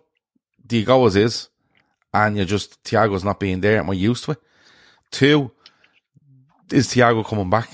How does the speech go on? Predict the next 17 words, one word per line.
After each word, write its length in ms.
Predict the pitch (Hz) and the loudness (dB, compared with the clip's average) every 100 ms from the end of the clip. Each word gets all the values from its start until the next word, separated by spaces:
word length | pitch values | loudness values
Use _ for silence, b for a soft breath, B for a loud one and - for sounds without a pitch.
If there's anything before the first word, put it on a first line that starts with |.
| - | -14
And 100 | 98 | -6
you'll 80 | 90 | -6
see 160 | - 107 | -2 -4
him 100 | 98 | -4
for 60 | |
the 60 | 98 | -4
last 300 | 98 95 - | -2 -2 -6
fifteen, 460 | - 110 - 101 90 | -6 -6 -2 -4 -4
twenty 280 | 98 92 92 | -6 -6 -6
games 240 | 92 87 | -6 -6
of 60 | 87 | -8
the 60 | |
season. 400 | 87 113 123 104 - | -6 -6 -6 -10 -8
I'm 160 | 98 98 | -6 -4
not 160 | 90 | -6
too 160 | - 87 | -8 -10
sure. 320 | - 117 127 | -4 -4 -4